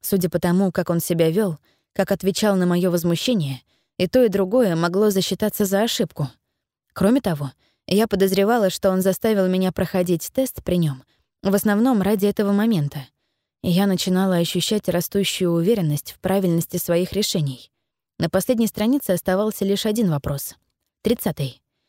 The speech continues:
Мне кажется, что психометрические тесты — пустая трата времени. Я с улыбкой покачала головой. «Не буду врать, мне любопытно, что вы на это ответите», сказал Джоэль. Я усмехнулась, постучала карандашом по ладони, чтобы растянуть момент,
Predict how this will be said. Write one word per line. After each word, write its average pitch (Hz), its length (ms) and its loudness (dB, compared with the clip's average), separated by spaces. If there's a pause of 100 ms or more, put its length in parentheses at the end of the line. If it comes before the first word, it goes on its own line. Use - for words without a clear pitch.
(280)
Мне 190 200 2
кажется, 220 600 -2
что - 260 -4
психометрические 170 1000 -4
тесты — 240 480 -4
пустая 226 440 -2
трата 185 300 -2
времени. 135 460 -4 (400)
Я 180 200 2
с - 80 -8
улыбкой 190 380 0
покачала 170 460 -2
головой. 165 500 -2 (600)
«Не 160 200 0
буду 160 240 2
врать, 175 260 0
мне 170 220 4
любопытно, 165 640 0
что 180 220 2
вы 156 100 2
на 151 200 2
это 160 140 2
ответите», 151 520 -2 (460)
сказал 165 440 0
Джоэль. 151 440 -2 (520)
Я 247 180 2
усмехнулась, 202 760 0 (320)
постучала 208 500 0
карандашом 175 600 0
по 170 60 0
ладони, 170 420 2
чтобы 175 320 0
растянуть 170 460 -2
момент, 165 420 0